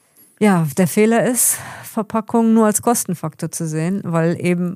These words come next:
viel mehr dahinter steckt, als nur die Verpackung, die vielleicht davor schützt, dass es kaputt geht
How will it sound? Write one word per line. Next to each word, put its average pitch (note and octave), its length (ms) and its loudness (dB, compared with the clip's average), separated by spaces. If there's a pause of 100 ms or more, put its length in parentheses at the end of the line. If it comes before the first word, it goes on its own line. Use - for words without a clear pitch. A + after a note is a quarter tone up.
viel F#3 220 -4
mehr F3 160 2
dahinter E3 320 0
steckt, - 420 -10
als - 240 -4
nur F3 340 6
die D#3 140 4
Verpackung, D#3+ 600 2
die D#3 120 6
vielleicht D3+ 640 0
davor D3 300 -2
schützt, - 460 -2
dass C#3+ 160 -6
es C#3+ 140 -8
kaputt - 340 -12
geht - 260 -16